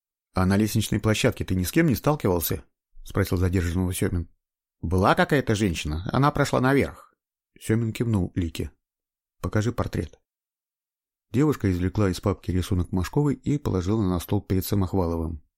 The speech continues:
Преступник долго смотрел на рисунок, потом восхищённо покачал головой. «Это же я!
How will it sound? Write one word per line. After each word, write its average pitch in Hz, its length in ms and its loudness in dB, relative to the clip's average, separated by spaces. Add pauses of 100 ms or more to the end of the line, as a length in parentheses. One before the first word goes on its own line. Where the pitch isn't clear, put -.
(220)
Преступник 98 520 0
долго 101 260 2
смотрел 85 380 -2
на 85 80 0
рисунок, 139 540 0 (260)
потом 104 300 0
восхищённо 98 680 -2 (120)
покачал 87 400 -2
головой. 80 520 -2 (1300)
«Это 113 280 2
же 127 180 2
я! 160 480 2